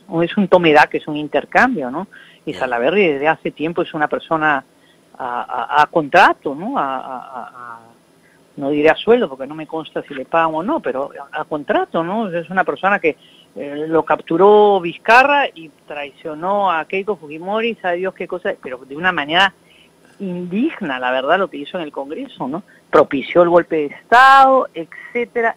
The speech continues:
Speaker 1: etcétera, etcétera.
Speaker 2: A ver, como dicen los gringos, last but not least. Pedro Castillo, suena en el sur, suena en el sur, le estaría quitando votos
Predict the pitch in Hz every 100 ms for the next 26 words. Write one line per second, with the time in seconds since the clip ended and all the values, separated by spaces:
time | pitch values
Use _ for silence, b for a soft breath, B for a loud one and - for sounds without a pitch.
0 | - 165 - - 202 190 196 196 - -
1 | 151 - - 131 135 107 - 127 135 175
2 | 214 202 156 165 190 135 120 147 160 202
3 | 202 - - _ - 117 127 - 127 143
4 | 156 - 139 120 104 - - - _ b
5 | b b b b b _ _ - 302 302
6 | 247 190 - 247 180 101 85 76 _ _
7 | _ _ - - - 226 277 262 214 170
8 | 156 - 254 262 254 226 - - 262 247
9 | 202 160 147 - 240 240 214 160 - 160
10 | 208 - 156 185 185 185 185 202 202 196
11 | 180 -